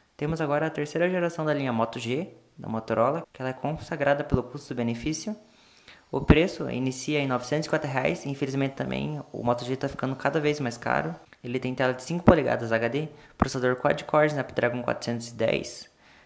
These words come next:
Android cinco ponto um, câmera de treze megapixels na parte de trás e cinco megapixels na parte da frente. Bateria de dois mil quatrocentos e setenta miliamperes-hora, dezesseis gigas de armazenamento interno,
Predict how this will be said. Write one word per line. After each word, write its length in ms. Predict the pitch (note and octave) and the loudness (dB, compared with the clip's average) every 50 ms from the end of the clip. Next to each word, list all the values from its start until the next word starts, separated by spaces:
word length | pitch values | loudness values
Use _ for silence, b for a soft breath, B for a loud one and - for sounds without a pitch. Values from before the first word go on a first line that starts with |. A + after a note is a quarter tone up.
| b b - | b b -6
Android 320 | A#2+ A#2 A#2 A#2+ A#2+ A#2+ | -2 0 0 0 0 -2
cinco 300 | - - D#3+ F3 F3+ F3 | -6 -4 -4 -4 -2 -2
ponto 260 | - F3+ E3+ - E3+ | -2 -2 -2 -2 -4
um, 180 | E3+ E3+ F3 E3 | -4 -4 -4 -6
câmera 320 | - - C3+ A#2+ A#2 A#2 | -6 -6 -4 -2 -2 -2
de 120 | A2 A2 A2 | -2 -2 -4
treze 280 | - D3+ D#3 D#3+ E3 | 0 0 0 2 2
megapixels 460 | E3 D#3 D3+ D3 D3 - - - - | 0 0 0 -2 -4 -4 -10 -10 -6
na 120 | - C#3+ C3+ | -4 -4 0
parte 220 | C3+ C3 B2+ C3 | 0 -2 -2 -2
de 120 | B2 B2 A#2 | -6 -8 -4
trás 260 | C3 A#2 G#2+ G#2 - - | -2 -2 -2 -2 -4 -10
e 40 | A#2 | -12
cinco 280 | - - C#3 C3 C3 | -10 -6 -6 -4 -2
megapixels 560 | B2+ A#2+ A#2 A#2 A#2 - - - - B2 B2 C3 | 0 0 0 2 0 -2 -2 -2 -8 -10 -6 -6
na 80 | C3 | -6
parte 200 | C3 - B2 B2 | -2 -2 -4 -2
da 120 | B2 B2+ C3 | -2 -4 -4
frente. 340 | - D3 D3 D3 D3 - - _ _ _ _ - | -2 -4 -4 -4 -4 -10 -18 _ _ _ _ -8
Bateria 300 | - - - A#2 A#2 A2+ | -8 -4 0 0 0 0
de 100 | A#2 G#2 | 0 -2
dois 220 | A2 A2 A2 A2 | -2 0 0 0
mil 180 | C#3 D#3 E3+ F3 | -2 -2 -2 0
quatrocentos 640 | - - E3 E3 - - - - - D3+ D3+ - | 0 0 0 0 -2 -8 -6 -2 -2 -2 -2 -2
e 40 | - | -2
setenta 360 | - C#3+ C#3 C#3 B2+ A#2 A#2 | -4 -2 -2 -2 -2 -2 -2
miliamperes-hora, 880 | A2+ A2+ A2+ A2+ A2 A2 A2 G#2+ G#2 G#2 G#2 B2+ C3+ D3+ D#3 E3 D#3+ - B B B B B B B B | -2 -2 -2 -2 -2 -2 -2 -2 -2 -2 -2 0 0 0 0 -2 -4 -8 B B B B B B B B
dezesseis 540 | - A2 G#2+ G#2+ A2 A2 - - D#3 E3+ E3+ | -4 -2 -2 -2 -2 -4 -2 0 2 2 2
gigas 200 | F3+ F3 E3+ D#3 | 2 0 2 2
de 60 | D#3 | 2
armazenamento 600 | D3+ D3 C#3 C3+ B2+ C3 B2+ B2 B2+ B2+ B2+ C3+ | 2 2 0 -2 -2 -4 -4 -2 -4 -4 -6 -6
interno, 400 | C3 B2+ - C#3+ D3+ D#3 E3 D#3 | -8 -4 -2 0 0 0 -2 -4